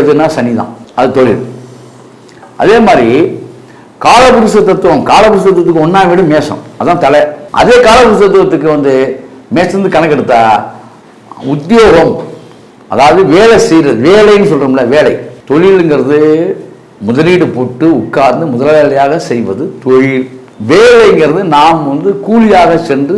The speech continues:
செய்வது வேலை. நல்லா புரிஞ்சுக்கணும். வேலை கிடைக்கல அப்படிங்கிற ஆட்கள்லாம், பொதுவா எல்லாத்துக்கும் வேலை வேணும்ல.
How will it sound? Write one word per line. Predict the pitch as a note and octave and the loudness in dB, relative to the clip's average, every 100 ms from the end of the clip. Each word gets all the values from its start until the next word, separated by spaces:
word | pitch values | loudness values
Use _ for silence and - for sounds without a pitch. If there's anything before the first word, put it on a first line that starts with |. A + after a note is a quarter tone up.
| F#3+ | -4
செய்வது | C#3+ A#2 G#2+ D#3+ F#2 | -4 -4 -4 -6 -6
வேலை. | E2+ E2 - - - - - - - - - | -8 -10 -14 -20 -20 -20 -20 -20 -20 -10 -2
நல்லா | D3+ D3+ | 0 0
புரிஞ்சுக்கணும். | B2 A#2 - - - - - - A2 | -2 -4 -6 -12 -20 -20 -20 -6 0
வேலை | G3 A#3+ G3+ | 2 4 2
கிடைக்கல | F#3+ E3+ F3+ F3 E3+ D#3+ D3 - - | 2 0 0 2 4 4 2 -2 -4
அப்படிங்கிற | A#2 C#3+ C3+ A#2 | -4 -2 0 -2
ஆட்கள்லாம், | G#2+ G2 F2 E2+ F#2+ - - | -2 -6 -8 -6 -8 -10 -6
பொதுவா | D3+ F#3+ F#3 E3 | -2 0 2 2
எல்லாத்துக்கும் | F3+ G3+ F3+ F3+ | 0 2 2 2
வேலை | F#3 | 2
வேணும்ல. | D3 C#3 C3+ | 0 -2 -4